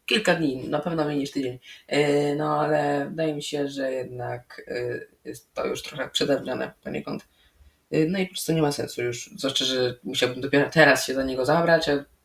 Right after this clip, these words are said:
zanim bym go skończył, to pewnie już zdążyłyby minąć dwa tygodnie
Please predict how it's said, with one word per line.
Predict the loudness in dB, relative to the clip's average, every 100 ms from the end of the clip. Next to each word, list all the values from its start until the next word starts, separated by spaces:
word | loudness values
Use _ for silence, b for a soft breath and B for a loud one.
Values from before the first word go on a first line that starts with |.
| B B B B _
zanim | 2 4 4
bym | 2 0
go | -2
skończył, | 2 0 2 -2
to | -4
pewnie | -4 -2
już | -2 -4 -8 -10 -8
zdążyłyby | -6 -2 -2 -2
minąć | -4 -4 -6
dwa | -4 -2
tygodnie | 2 2 6 6